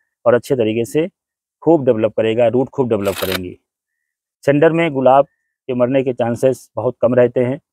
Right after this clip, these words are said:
लगभग नाइंटी परसेंट गुलाब survive कर जाते हैं। तो दोस्तों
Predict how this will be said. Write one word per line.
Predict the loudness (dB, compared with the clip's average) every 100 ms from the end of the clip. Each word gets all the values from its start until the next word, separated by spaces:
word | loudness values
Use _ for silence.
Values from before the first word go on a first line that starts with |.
| _ _ _ _ -4
लगभग | -2 0
नाइंटी | 0 0 0
परसेंट | 2 0 0
गुलाब | 0 0 0
survive | -2 0 -2
कर | -4 -8
जाते | -8 -10 _
हैं। | _ _ _ _ _ _ _ _ _ -4
तो |
दोस्तों | -2 0 0 -2